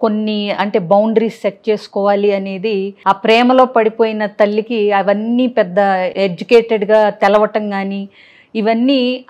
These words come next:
అవగాహన ఉండదు కొన్నిసార్లు. So తల్లి కూడా తెలియకుండా చేసే పనులు ఏంటంటే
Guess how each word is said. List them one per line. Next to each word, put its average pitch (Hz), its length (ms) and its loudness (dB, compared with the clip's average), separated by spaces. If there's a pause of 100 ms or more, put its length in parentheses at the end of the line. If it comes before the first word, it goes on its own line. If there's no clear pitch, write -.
(100)
అవగాహన 226 380 4 (120)
ఉండదు 190 300 0
కొన్నిసార్లు. 160 560 -8 (220)
So 262 60 4 (200)
తల్లి 262 340 4
కూడా 311 180 2 (160)
తెలియకుండా 320 640 4 (500)
చేసే 247 360 2 (320)
పనులు 226 320 2
ఏంటంటే 202 420 -6